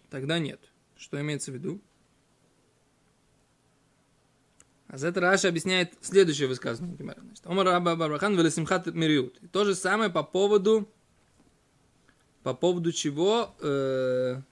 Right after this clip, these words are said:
вот этих вот каких-то дружеских посиделок. Что это такое?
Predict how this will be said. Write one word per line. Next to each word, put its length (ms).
вот 180
этих 240
вот 340
каких-то 540
дружеских 460
посиделок. 540
Что 80
это 120
такое? 460